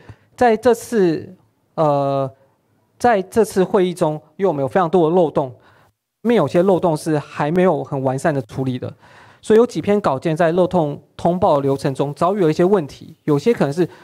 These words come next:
对方原本说，“哎，我，我修好了”，后来发现，“啊，我其实没有修好。”对，那有些是，啊，呃，一直没有回信，然后，哎，拖到最后才发现，“哎，我可以讲吗？我到底可不可以讲？”对，然后最后前几天，啊，才决定说可以讲。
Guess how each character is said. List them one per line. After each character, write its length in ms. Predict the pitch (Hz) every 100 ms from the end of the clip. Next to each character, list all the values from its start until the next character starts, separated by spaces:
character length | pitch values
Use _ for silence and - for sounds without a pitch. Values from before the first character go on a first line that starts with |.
| _
对 120 | - 190
方 220 | 190 165
原 120 | 151
本 140 | 160
说 260 | 123 - 143
，“哎， 120 | 139 127 _
我， 220 | 143 143 143
我 120 | 135
修 180 | 180 180
好 180 | 131
了”， 140 | - 143 _
后 140 | _ 208
来 100 | 180
发 140 | 185
现 80 | 190
，“啊， 100 | 190 -
我 120 | 143
其 180 | - 151
实 140 | -
没 80 | 151
有 120 | 143
修 160 | 117 131
好。” 240 | - - - - - -
对， 220 | 143 123 107 - - -
那 100 | 165
有 100 | 143
些 180 | 175 170
是， 180 | 185 143 -
啊， 140 | - 151 _ _ _ -
呃， 380 | 151 147 143
一 80 | 190
直 100 | 196
没 120 | 160
有 100 | 175
回 220 | 139 135 131
信， 280 | - 135 123 _ _
然 160 | 131
后， 220 | 143 135 131
哎， 180 | 151 143
拖 220 | - 170
到 80 | 175
最 140 | 180
后 80 | 175
才 80 | 147
发 160 | 175
现 100 | 220
，“哎， 200 | 226 202 - -
我 100 | 156
可 160 | - 190
以 80 |
讲 240 | 220 160 131
吗？ 200 | 143 139
我 60 | 131
到 100 | 220
底 80 |
可 60 | 175
不 80 | 147
可 100 | 180
以 80 | 156
讲？” 180 | 151 - _ _ _
对， 140 | 139 - _ - - -
然 120 | - 156
后 40 |
最 140 | 180
后 120 | 196 185
前 180 | 165
几 140 | 175 151
天， 260 | 170 156 151 -
啊， 140 | 139
才 180 | - 139
决 160 | 135 139
定 160 | 151
说 180 | 139 131
可 140 | 123
以 120 | 139 131
讲。 220 | 127